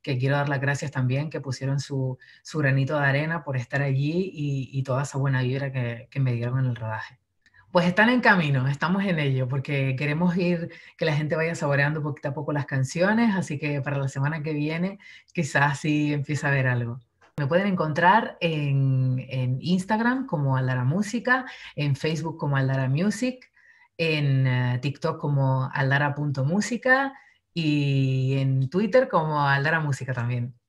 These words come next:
Pues mi próximo proyecto es de entregarme en cuerpo, en cuerpo y alma a este, a este E P, a la presentación en vivo para el año que viene y, por supuesto, seguir,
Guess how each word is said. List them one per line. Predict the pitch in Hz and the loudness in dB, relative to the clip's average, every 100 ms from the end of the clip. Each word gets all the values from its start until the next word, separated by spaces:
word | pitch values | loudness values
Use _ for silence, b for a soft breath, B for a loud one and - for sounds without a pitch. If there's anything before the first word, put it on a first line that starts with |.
| _ _ _ _ | _ _ _ _
Pues | 175 160 | 0 2
mi | 160 147 | 0 0
próximo | 170 208 208 | -2 2 2
proyecto | 185 170 165 208 208 208 | 4 4 4 0 0 -2
es | 180 | 0
de | 175 160 165 | 0 0 -2
entregarme | 156 151 151 170 | -2 0 0 0
en | 160 | -2
cuerpo, | 160 147 147 143 156 | -4 -4 -6 -4 -4
en | |
cuerpo | 143 143 156 | -4 -4 0
y | 143 | 2
alma | 135 135 131 | 2 2 0
a | 139 | -2
este, | 131 - 131 123 120 120 123 | -4 -4 -2 -2 -4 -6 -4
a | 135 | -6
este | 131 139 | -4 -6
E | |
P, | 127 160 214 | -2 0 0
a | 190 | 0
la | 143 | -2
presentación | 143 143 131 127 151 | -4 -4 -4 -4 -2
en | 143 131 | 0 0
vivo | 165 185 196 | 0 0 -2
para | 175 147 | -4 -4
el | 143 | -2
año | 143 | -4
que | 139 131 | -4 -4
viene | 143 208 226 254 247 B B B | 0 2 2 0 -4 B B B
y, | 175 160 | -2 -2
por | 147 135 | -2 -4
supuesto, | 139 135 135 | -4 -4 -4
seguir, | 139 143 131 143 147 135 131 | -2 -2 0 0 0 -2 -6